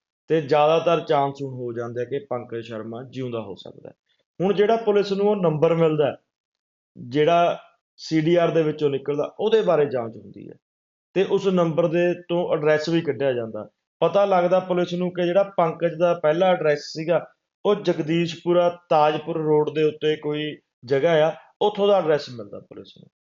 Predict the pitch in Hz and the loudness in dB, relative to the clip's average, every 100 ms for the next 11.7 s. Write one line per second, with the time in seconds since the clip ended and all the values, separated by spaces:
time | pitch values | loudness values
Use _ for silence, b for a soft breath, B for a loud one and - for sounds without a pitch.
0 | _ - - - 139 143 143 135 175 165 | _ -10 -8 -2 -2 0 -2 -4 -2 0
1 | 147 139 131 120 120 113 107 117 107 101 | 0 -2 -6 -6 -6 -12 -14 -14 -14 -14
2 | 98 101 - 117 123 107 95 95 90 90 | -14 -14 -16 -18 -12 -12 -12 -16 -18 -18
3 | - _ _ 139 135 147 147 147 151 151 | -20 _ _ -14 -6 -4 -2 0 2 0
4 | 147 170 160 147 147 - 139 170 196 190 | -4 -2 0 -2 -2 -4 -6 -2 -2 0
5 | 185 160 156 147 139 143 151 151 147 143 | 0 0 2 2 0 -6 -6 -4 -4 -4
6 | 147 147 139 131 135 139 117 139 151 135 | -2 -4 -2 -6 -4 -6 -6 -2 -4 -2
7 | 120 127 123 127 127 135 147 151 160 165 | -6 -6 -10 -16 -16 -14 -8 -6 -4 -4
8 | 160 156 170 170 170 - 147 143 - 139 | -2 -2 -2 -6 -8 -10 -10 -10 -10 -12
9 | 113 143 113 117 113 95 _ _ _ 165 | -10 -8 -6 -6 -10 -16 _ _ _ -6
10 | 165 - 156 180 175 156 151 143 147 165 | -6 -6 0 0 2 0 0 -2 0 0
11 | 151 123 101 104 110 113 113 | -2 -6 -6 -8 -14 -14 -16